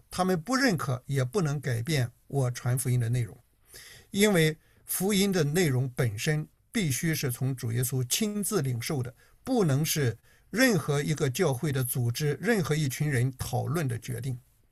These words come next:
所以这是一个权威性的来源问题，啊，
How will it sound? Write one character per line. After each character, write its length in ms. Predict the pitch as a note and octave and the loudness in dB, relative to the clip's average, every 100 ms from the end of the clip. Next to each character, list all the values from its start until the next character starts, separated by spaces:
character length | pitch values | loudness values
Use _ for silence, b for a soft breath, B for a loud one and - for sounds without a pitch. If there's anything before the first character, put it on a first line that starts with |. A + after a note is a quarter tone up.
| _ _ b b b b b b | _ _ b b b b b b
所 200 | - G3+ | -2 4
以 180 | F3 D3 | 4 2
这 180 | C#3+ A#3 | 2 2
是 120 | F#3+ | 2
一 100 | E3+ | 0
个 140 | F3+ D#3 | 0 -2
权 360 | - E3 E3+ | -2 0 2
威 160 | G#3+ A3 | 2 0
性 240 | - G3+ | 0 0
的 100 | C#3 | 0
来 320 | B2+ C3 C3 D#3 | -2 0 2 2
源 320 | F#3 B2+ C#3+ | 2 2 0
问 140 | C#3+ | 0
题， 240 | A2 - - _ _ _ _ _ _ _ _ _ | -4 -8 -16 _ _ _ _ _ _ _ _ _
啊， 220 | - B2+ | -6 -6